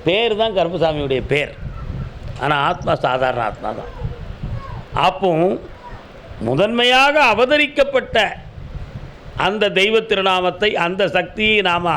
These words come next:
ஆர்ப்பாரித்தோம் என்றால் அதை யாராலும் என்ன செய்ய முடியாது? கட்ட முடியாது. அதுக்கு தான் தர்ம பூஜை நடத்தணும். தர்ம பூஜை என்னது?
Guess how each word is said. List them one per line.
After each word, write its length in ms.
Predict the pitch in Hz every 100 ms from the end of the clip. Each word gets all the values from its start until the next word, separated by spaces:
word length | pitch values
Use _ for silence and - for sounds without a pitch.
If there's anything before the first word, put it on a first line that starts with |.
| 151
ஆர்ப்பாரித்தோம் 680 | 156 180 180 180 170 - 156
என்றால் 380 | 131 127 190 233 330 - - -
அதை 220 | 131 139
யாராலும் 420 | 139 143 175 185 180
என்ன 120 | 185
செய்ய 160 | 175 208
முடியாது? 360 | 208 220 220 160 95 - - -
கட்ட 200 | 165 160
முடியாது. 460 | 175 123 110 98 110 113 113 - - - - - - - - - -
அதுக்கு 320 | 156 190 196
தான் 240 | 214 226
தர்ம 400 | 175 190 247 285
பூஜை 320 | 240 202 156 175
நடத்தணும். 500 | 151 139 135 120 107
தர்ம 280 | - 180 208
பூஜை 220 | 196 180
என்னது? 260 | 196 202 220